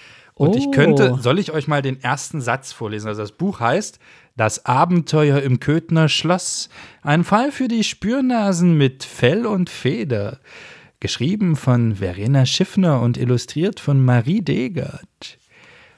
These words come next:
Speaker 1: Und es beginnt mit folgendem Satz. Und wir haben, äh, da war Vincent Kliesch, das ist ein Bestseller-Autor hier in Köthen,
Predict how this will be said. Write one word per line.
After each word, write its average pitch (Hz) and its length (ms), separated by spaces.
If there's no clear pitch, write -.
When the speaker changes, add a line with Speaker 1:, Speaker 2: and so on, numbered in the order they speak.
Speaker 1:
Und - 120
es - 100
beginnt 120 440
mit 104 100
folgendem 107 400
Satz. 98 320
Und 104 80
wir 98 100
haben, 131 400
äh, 107 180
da 101 140
war 101 160
Vincent 127 400
Kliesch, 202 240
das 104 160
ist 110 160
ein 110 100
Bestseller-Autor 131 800
hier 131 240
in 139 120
Köthen, 135 380